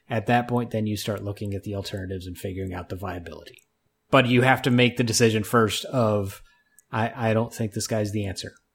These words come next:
And then you start going with, "Okay, who's out there? Who's available? Who can we realistically get? Who will come here?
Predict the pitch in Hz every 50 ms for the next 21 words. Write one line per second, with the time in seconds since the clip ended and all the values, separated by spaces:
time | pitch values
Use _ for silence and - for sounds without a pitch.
0 | _ _ _ - 123 113 113 120 117 117 110 107 - 131 117 101 104 110 107 107
1 | 104 104 101 98 - 101 98 98 95 - - - _ _ _ _ _ _ _ -
2 | 123 113 - 107 104 98 - - 147 151 139 135 131 117 110 - 120 110 113 113
3 | 107 98 - 123 131 127 120 117 107 110 107 107 104 104 98 90 123 120 113 -
4 | 123 117 113 107 104 110 107 107 107 101 - 110 - - 92 92 - 160 165 170
5 | 165 170 - - - - - - - - _ - - - 170 165 147 156 147 -
6 | 139 135 135 123 113 135 127 127 120 120 120 117